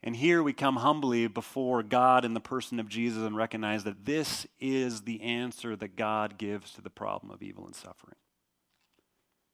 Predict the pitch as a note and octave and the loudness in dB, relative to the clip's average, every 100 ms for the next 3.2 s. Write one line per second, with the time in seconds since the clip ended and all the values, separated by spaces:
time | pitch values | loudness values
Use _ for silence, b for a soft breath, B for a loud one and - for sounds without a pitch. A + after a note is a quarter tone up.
0 | _ _ _ _ B2 G#2 D#3+ G3 - E3 | _ _ _ _ -2 4 8 8 8 2
1 | C#3+ A#2 A#2+ B2 C3+ C#3+ C#3 C#3+ C#3+ - | 2 2 2 6 10 10 8 4 0 -4
2 | - A2+ A#2 A2+ C#3 D3 A#2+ C3+ C3 C3 | -12 -6 -4 2 4 4 4 2 4 2
3 | B2+ | 0